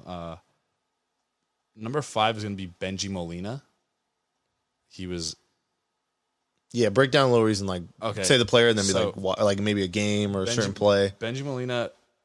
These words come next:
Speaker 1: if I'm being honest, is one of my favorite players because he was always, like, kind of out of shape and
Speaker 2: <laughs>
Speaker 1: Hispanic, and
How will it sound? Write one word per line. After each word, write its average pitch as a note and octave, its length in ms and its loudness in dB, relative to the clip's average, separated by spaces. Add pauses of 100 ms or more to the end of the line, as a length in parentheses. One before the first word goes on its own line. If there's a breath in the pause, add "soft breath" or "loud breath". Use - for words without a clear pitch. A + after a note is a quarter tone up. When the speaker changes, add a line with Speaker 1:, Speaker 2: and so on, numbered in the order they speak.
(440)
Speaker 1:
if A2+ 120 -6
I'm B2 140 -2
being C3+ 140 -4
honest, A2 420 -4 (200)
is G2+ 140 -10
one G2 120 -4
of G2 40 -6
my F#2 120 -4
favorite F#2+ 340 -6
players F#2 320 -4
because E2+ 500 -8 (380)
he - 180 -10
was F#2 220 -4
always, F#2+ 500 -2
like, E2 240 -2 (580)
kind F2 280 -6
of F2 140 -6
out F2 180 -4
of E2+ 80 -8
shape F2+ 380 -8 (560)
and E2+ 160 2
Speaker 2:
<laughs> - 20 6
Speaker 1:
Hispanic, E2+ 600 -2 (400)
and F2+ 320 -8